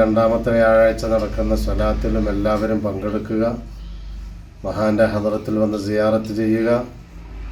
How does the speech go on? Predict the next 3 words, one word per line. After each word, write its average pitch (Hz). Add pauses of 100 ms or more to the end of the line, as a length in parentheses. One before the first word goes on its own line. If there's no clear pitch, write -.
(960)
ഏത് 123 (100)
രോഗമാണെങ്കിലും 117
എല്ലാത്തിനും 117